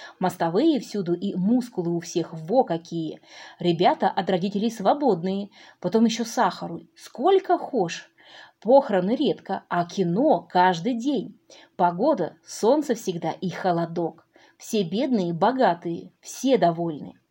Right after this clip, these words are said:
Книга написана легко и правдиво, с добрым юмором, самоиронией. Быть может, революционные веяния для современного читателя выглядят архаично,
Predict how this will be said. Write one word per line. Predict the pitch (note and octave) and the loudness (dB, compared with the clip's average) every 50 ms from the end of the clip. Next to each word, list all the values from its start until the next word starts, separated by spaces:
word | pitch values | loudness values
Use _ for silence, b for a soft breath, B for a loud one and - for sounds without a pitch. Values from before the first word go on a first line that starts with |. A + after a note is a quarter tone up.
| B B B B B B B B | B B B B B B B B
Книга | - - F3+ G#3+ A#3 G3 G3 | -6 0 2 4 4 4 4
написана | F#3 F#3 F3+ F#3 A3 G#3+ - G3+ F#3+ | 2 0 -2 -4 -8 -6 -4 -4 -2
легко | F#3 F#3+ F3+ - - B3+ C4+ | 0 -2 -2 -2 -2 0 0
и | C4 B3 | 0 0
правдиво, | B3 A3+ A#3+ A#3 A3+ G#3 A3+ C4 A#3+ F3 E3 E3 | 2 0 0 0 0 -2 -2 0 0 0 -2 -2
с | D#3 | 0
добрым | F3 G3+ F#3 G3 F#3+ F3+ F3 | 0 0 2 2 2 0 0
юмором, | D#3+ E3 F3+ A3+ C#4 B3+ G#3 F3 E3 E3+ | -2 -2 -2 0 0 0 0 0 -2 -6
самоиронией. | - - G3 F#3+ G#3 G#3+ A3 A#3+ C4 A#3+ A3+ F3 D#3 D#3 D#3 D3+ E3 - - _ _ _ | -6 -4 -2 -2 0 0 0 0 0 0 0 -2 -4 -6 -8 -12 -14 -18 -20 _ _ _
Быть | F3 E3 F#3+ F#3+ - | -6 -6 -4 -4 -2
может, | B3 D#4 F4 C4+ G#3 F3 - B B B B B B B | -4 -4 -2 -2 -4 -6 -6 B B B B B B B
революционные | F#3+ F#3+ A3+ A3+ B3+ C#4 C4+ - C4+ C4+ C4+ B3 A#3+ A#3+ G#3+ | 0 2 2 4 2 2 0 0 0 2 4 4 4 4 2
веяния | F3 F3+ C4 D#4 D4+ C4 A3+ F#3+ E3+ | 2 0 0 0 2 2 2 0 0
для | D#3 E3+ F3 F3 E3+ | 0 0 0 0 0
современного | E3+ - F3 F3+ A3+ A3+ B3 A#3+ G3 E3+ D#3+ E3 E3 | -2 -4 -2 -2 0 2 2 2 0 0 -2 -4 -6
читателя | - - G#3+ C#4 E4+ F4 - A#3 F#3+ E3+ - | -8 -4 -2 0 0 0 0 -2 -4 -4 -4
выглядят | - F#3 F#3 A#3 A3+ B3 B3 A#3 A3+ - | -4 -6 -6 -4 -2 0 0 0 0 0
архаично, | - A3 A3 - D4 D#4 C4+ G#3+ E3+ - - - D#3 D#3 - | -4 -6 -4 -4 -4 -2 -2 -2 -4 -6 -10 -12 -12 -14 -14